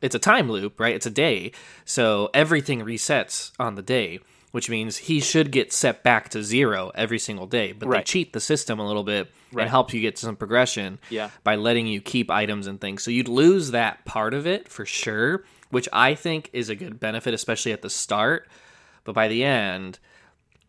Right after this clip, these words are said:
Speaker 1: you're obviously, like, way too great for everything that's going on. Like, my slabs by the end, dude,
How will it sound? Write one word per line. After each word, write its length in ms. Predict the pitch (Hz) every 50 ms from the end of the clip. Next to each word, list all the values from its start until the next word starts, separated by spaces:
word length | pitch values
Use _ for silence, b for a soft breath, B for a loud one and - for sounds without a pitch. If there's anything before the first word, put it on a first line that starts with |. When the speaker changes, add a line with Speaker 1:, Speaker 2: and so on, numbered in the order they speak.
| _ -
Speaker 1:
you're 220 | - 117 113 95
obviously, 880 | 80 110 120 123 120 117 113 110 104 - 110 104 98 92 90 92 90 -
like, 320 | - 95 87 90 - - _ _ _ _
way 560 | - 117 117 117 127 127 123 120 117 113 110 107
too 260 | - - - 117 107
great 380 | 98 110 110 107 101 - -
for 340 | - - 98 92 78 80 85 -
everything 240 | 117 113 113 107 107
that's 120 | 104 -
going 220 | - 104 98 95 98
on. 180 | 101 98 85
Like, 160 | 92 101 -
my 140 | 131 139 165
slabs 580 | 165 - - 110 110 110 110 120 131 143 143 139
by 120 | 127 120 113
the 160 | 110 104 107
end, 180 | 113 123 131
dude, 300 | 131 139 147 151 156 156